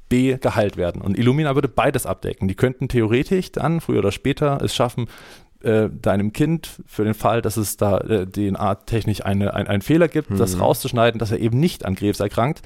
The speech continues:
Speaker 2: Spannend.
Speaker 1: Und diejenigen, die Krebs haben, könnten durch Grail geheilt werden. Also ich
Speaker 2: Wahnsinn.
Speaker 1: finde, das ist das ganze
Speaker 2: Ergänzt sich
Speaker 1: komplexe,
Speaker 2: gut.
Speaker 1: ergänzt sich super.
Speaker 2: Ja.
Speaker 1: Dieser Deal macht in meinen Augen Sinn, auch wenn er nicht billig ist. Die Aktie, ähm, ist auch eingebrochen um zehn Prozent, am
Speaker 2: Hast du
Speaker 1: Folgetag
Speaker 2: gekauft?
Speaker 1: noch mal, nee, noch nicht.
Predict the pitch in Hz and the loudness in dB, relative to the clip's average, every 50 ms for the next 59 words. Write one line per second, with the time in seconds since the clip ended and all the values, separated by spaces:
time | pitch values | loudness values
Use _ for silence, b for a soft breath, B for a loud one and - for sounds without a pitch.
0 | - - - - - - 92 87 82 127 123 110 - 160 156 135 120 104 107 101 | -18 -16 -14 -8 -4 -4 -2 2 2 2 2 2 2 2 2 2 0 -2 -4 -4
1 | - - 104 92 - - 139 135 160 - 151 - - 127 - 120 113 101 104 98 | -2 0 -2 0 0 0 0 2 2 2 0 0 0 -2 -2 0 0 0 0 0
2 | - - 98 92 101 107 107 90 92 90 90 - 87 82 82 87 95 - B B | 0 -2 0 0 0 0 -2 0 0 0 0 -2 -2 -4 -4 -6 -8 -10 B B
3 | B B B B B - 92 107 98 104 - - 143 127 120 - - 131 - 123 | B B B B B 2 2 2 2 2 2 0 0 0 0 0 0 0 -2 -2
4 | - - 123 131 - - 117 107 104 - - - - 101 107 - 101 92 110 123 | 0 0 -2 -2 0 0 0 0 -2 -4 -6 -4 -4 -2 -2 -2 -2 0 2 2
5 | 139 151 - 190 147 139 131 110 82 - 117 - 127 131 156 160 - - 113 107 | 2 0 0 0 0 0 0 0 0 0 0 0 0 0 0 0 -2 -4 -4 -4
6 | - - 165 156 - 165 151 156 151 - 113 - 107 107 123 135 135 117 110 - | -2 -4 -2 0 0 0 0 0 -2 -2 -2 -2 -2 -2 0 0 0 0 -2 -2
7 | - - 101 101 107 113 101 92 - 101 90 90 127 156 196 190 B B B B | -4 -2 -2 -2 0 0 -2 -2 -2 -4 -2 0 0 0 0 0 B B B B
8 | B B B B B 127 113 113 95 95 92 90 - - 127 143 156 156 - - | B B B B B 0 0 0 0 0 -2 -2 0 0 0 2 0 0 0 -2
9 | 85 - - - B B B B B B B B B B B - - - 127 - | -4 -4 -6 -12 B B B B B B B B B B B -4 -4 -4 -4 -4
10 | - - 135 120 113 113 - - 104 104 104 101 101 98 95 - _ _ _ - | -2 0 0 2 2 0 0 2 2 4 4 2 2 0 -2 -6 _ _ _ 0
11 | 147 139 160 - 90 95 123 - - - - - - 190 180 175 - 131 107 - | 2 2 2 2 0 -4 -4 -4 -4 -4 -6 -6 -4 -6 -8 -6 -4 -4 -2 0
12 | 147 151 160 - 151 151 - - 156 156 - - 104 104 120 120 120 - 110 110 | 0 0 0 0 0 0 0 0 -2 0 0 -2 0 2 4 4 4 4 2 4
13 | 113 113 120 123 120 123 123 - 131 123 113 - 127 139 139 123 113 117 98 - | 4 4 4 4 2 0 0 2 2 2 2 2 2 0 0 0 0 -2 -4 -6
14 | - | -8